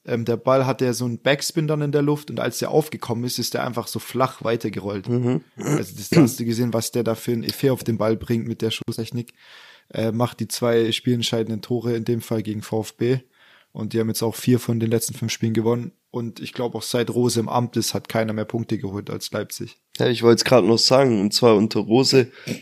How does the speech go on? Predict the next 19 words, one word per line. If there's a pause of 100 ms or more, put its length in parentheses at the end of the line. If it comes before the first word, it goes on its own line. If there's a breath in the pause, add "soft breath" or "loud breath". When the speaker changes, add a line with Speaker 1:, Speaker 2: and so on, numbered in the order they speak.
(120)
Speaker 2:
kann
man
bei
denen
auch
ganz
klar
irgendwie
einen
Trend
erkennen,
dass
die
spielerisch
wieder
mehr
Bock
haben
auch.